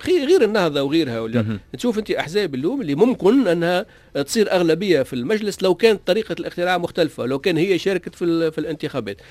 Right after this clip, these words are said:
Speaker 1: دونك معنى هذا أنها ماهيش أطراف قابلة ب-، آه، لا بمشروعيته ولا ب-، ب-، بوجوده. إذن عنده مشكلة، هي مشكلة المقبولية، آه، في ال-، في المجتمع وفي الطبقة السياسية، وهذا اللي ما يخليهش يكون البديل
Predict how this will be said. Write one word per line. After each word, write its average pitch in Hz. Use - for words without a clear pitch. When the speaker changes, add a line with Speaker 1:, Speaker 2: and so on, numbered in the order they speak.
Speaker 1:
دونك 120
معنى 220
هذا 247
أنها 220
ماهيش 240
أطراف 214
قابلة 156
ب-، 156
آه، 123
لا 175
بمشروعيته 180
ولا 202
ب-، 151
ب-، 160
بوجوده. 147
إذن 143
عنده 160
مشكلة، 208
هي 190
مشكلة 175
المقبولية، 160
آه، 117
في 151
ال-، 131
في -
المجتمع 135
وفي 170
الطبقة 131
السياسية، 117
وهذا 240
اللي 240
ما 208
يخليهش 214
يكون 220
البديل 175